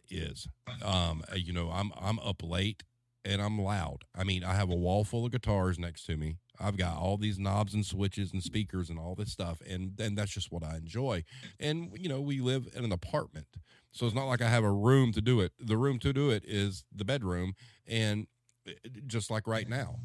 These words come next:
I mean, you know, you guys don't see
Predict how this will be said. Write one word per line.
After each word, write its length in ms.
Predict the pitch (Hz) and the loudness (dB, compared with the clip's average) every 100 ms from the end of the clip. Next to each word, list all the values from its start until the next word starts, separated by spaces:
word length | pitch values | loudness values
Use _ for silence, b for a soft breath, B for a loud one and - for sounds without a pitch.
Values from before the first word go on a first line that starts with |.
| - | -8
I 60 | 98 | -2
mean, 380 | 101 95 95 95 B B B - | 0 0 -2 -6 B B B -6
you 100 | 101 | -2
know, 80 | |
you 200 | 92 117 | 0 0
guys 220 | 160 131 107 | 0 0 -2
don't 200 | 104 73 | -6 -6
see 600 | - 131 123 107 95 | -2 0 2 2 -2